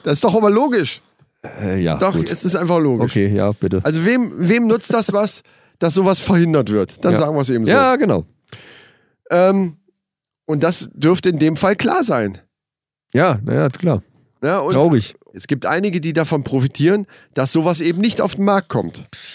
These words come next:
Speaker 2: Ja.
Speaker 1: Aber da frage ich mich da tatsächlich,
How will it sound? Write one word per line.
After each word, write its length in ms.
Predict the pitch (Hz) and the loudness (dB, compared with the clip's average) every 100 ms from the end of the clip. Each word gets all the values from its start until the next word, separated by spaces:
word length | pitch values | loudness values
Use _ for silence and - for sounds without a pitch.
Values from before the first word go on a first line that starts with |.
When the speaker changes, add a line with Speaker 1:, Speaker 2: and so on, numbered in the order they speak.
| - - - - _ _ _ _ _ _ _ _ _ | -18 -20 -20 -20 _ _ _ _ _ _ _ _ _
Speaker 2:
Ja. 100 | 226 | 0
Speaker 1:
Aber 120 | 226 - | 4 4
da 100 | - | 2
frage 440 | - 160 226 247 | 0 0 0 0
ich 140 | 220 165 | -2 0
mich 280 | 175 - | -2 -2
da 180 | - 143 - _ | -2 -2 -4 _
tatsächlich, 680 | 156 160 - 170 196 202 | -2 0 0 -2 -2 -4